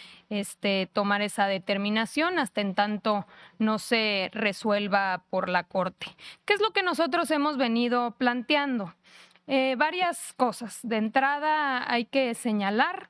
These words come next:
que son los propios jueces y magistrados, teniendo interés en este asunto, los que están promoviendo estos amparos y ellos mismos son los que están determinando las,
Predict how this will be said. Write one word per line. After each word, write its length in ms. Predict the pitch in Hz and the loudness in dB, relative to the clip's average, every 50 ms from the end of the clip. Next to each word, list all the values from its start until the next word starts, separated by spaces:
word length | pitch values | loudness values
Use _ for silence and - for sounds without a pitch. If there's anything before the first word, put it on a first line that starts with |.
| _ _ | _ _
que 280 | - 240 220 208 196 196 | -4 -2 -2 -2 -2 -4
son 240 | - - 294 294 320 | -2 0 0 2 2
los 140 | 339 294 - | 0 -2 -2
propios 480 | - 330 339 277 - - 311 311 311 | 0 0 0 0 0 0 0 0 0
jueces 480 | - - 302 294 285 - - 302 - - | 0 0 0 2 0 0 -2 -2 0 2
y 60 | 269 | 2
magistrados, 960 | 262 262 247 - 269 240 - - 285 262 254 254 226 226 226 - - - - _ | 2 0 0 -2 -4 -4 0 0 2 2 2 0 -2 -6 -8 -10 -12 -20 -10 _
teniendo 440 | - 240 220 233 262 269 285 294 320 | 0 2 2 4 2 2 2 2 2
interés 580 | 320 320 - - 240 226 240 277 330 330 - | 0 0 2 2 2 2 2 2 0 -2 -4
en 140 | 269 226 220 | -4 -2 0
este 280 | 233 240 - - 277 269 | -2 -2 -2 0 0 0
asunto, 600 | 254 247 - 285 277 247 233 208 - 202 220 220 _ _ - - - - - - - - - - - | 0 0 0 0 0 0 0 -2 -4 -6 -6 -6 _ _ -20 -20 -20 -20 -20 -20 -20 -20 -10 -2 0
los 260 | 233 247 240 - - | 0 0 0 0 -2
que 100 | - 254 | -2 -2
están 420 | 226 - - 285 285 339 359 311 | 0 2 2 2 2 2 -2 -4
promoviendo 580 | - 262 240 214 208 202 214 220 226 233 233 247 | -2 0 0 2 0 0 0 0 2 2 0 0
estos 300 | 247 - - 254 240 277 | 0 0 -2 -2 0 2
amparos 580 | 277 262 247 - 254 233 233 233 254 - - - | 0 0 2 0 0 0 0 -4 -6 -8 -6 -2
y 160 | 285 262 269 | 0 2 2
ellos 320 | 269 302 269 349 359 294 | 2 0 -2 -4 -4 -2
mismos 500 | 320 359 370 392 339 294 302 277 285 302 | 0 0 0 0 0 0 0 0 0 -2
son 280 | - - 269 262 277 294 | -2 0 0 0 0 0
los 180 | 311 339 - - | 0 -2 -4 -2
que 140 | - 320 | -2 -2
están 560 | 302 - - - 311 277 254 262 277 311 330 330 | -2 -2 -2 0 0 0 0 0 -2 -2 -2 -2
determinando 960 | 302 - - 226 202 190 196 196 196 202 240 330 427 480 480 415 302 254 220 | -2 -2 0 -2 -2 -2 -2 -2 0 0 0 0 -2 -4 -2 0 0 0 0
las, 540 | 214 214 196 185 180 175 - - - - | 0 0 0 -2 -2 -4 -8 -12 -16 -18